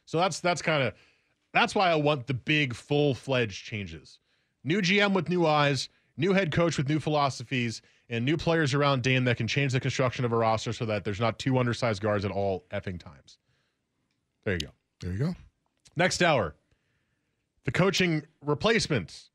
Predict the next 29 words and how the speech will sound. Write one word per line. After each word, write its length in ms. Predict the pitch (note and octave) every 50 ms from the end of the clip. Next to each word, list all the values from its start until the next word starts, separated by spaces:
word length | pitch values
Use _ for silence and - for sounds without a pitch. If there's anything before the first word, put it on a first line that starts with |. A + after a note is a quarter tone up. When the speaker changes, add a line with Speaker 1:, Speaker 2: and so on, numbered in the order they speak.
| _ _ _ _ _ _ _ _ _ _ _ _ _ _ _ _
Speaker 1:
Potential 500 | - C#3+ F3+ F#3+ E3+ - - F#2+ E2 D#2 -
names 340 | - D3 D#3 C3 F#2+ D2+ - -
have 120 | A#2+ A2
been 120 | A#2+ A#2
named. 360 | A#2 B2+ B2 G#2 E2+ D2+ - - _ _ _ _
Jason 300 | - - D#3 D3+ - D3
Kidd 200 | B2+ - D#3+ D3
is 100 | A#2+ G#2+
now 200 | G2+ C3 C3 A#2+
out. 340 | A#2+ B2+ C3 A2+ F2+ E2 - -
We'll 100 | A2+ A2
talk 180 | - B2+ B2 -
about 240 | A#2 B2 A#2+ F#2
that. 280 | A2 B2 B2+ G#2+ F2 - _ _ _ _ _ -
And 400 | E3+ A3 B3+ G#3 C3 F#2 D2+ - - _ _ _ _ _ _ _ _ _ _ _ _ _ _
Julio 300 | - G3 A3 A#3 A#3+ A3+
Jones 300 | F3+ F3 G#3 A#3+ C4+ A3
has 100 | G#3+ E3
been 140 | C#3 C#3+ A#2
traded 360 | - - B2 A2 F2+ D2+ - _ _ _ _ _ _ _ _ _ _ _ _ _
to 360 | - - A#3 D4 E4 A4 G#4 - - _ _ _ _ _ _ _ _ _ _ _ _ _ _ _ _ _ _
the 80 | - -
Tennessee 440 | - - - - - - - - -
Titans. 640 | - - - - - - _ _ _ - - - - _ _ _ _ _ _ _ _ _ _ _ _ _ _ _ _ _
Now 160 | - A2 B2 B2+
they 100 | C3 B2+
have 160 | A#2+ G#2+ E2
Derrick 280 | - A#2 A#2+ B2 A#2+
Henry, 440 | - C3+ B2 B2 B2+ B2+ B2+ B2+ -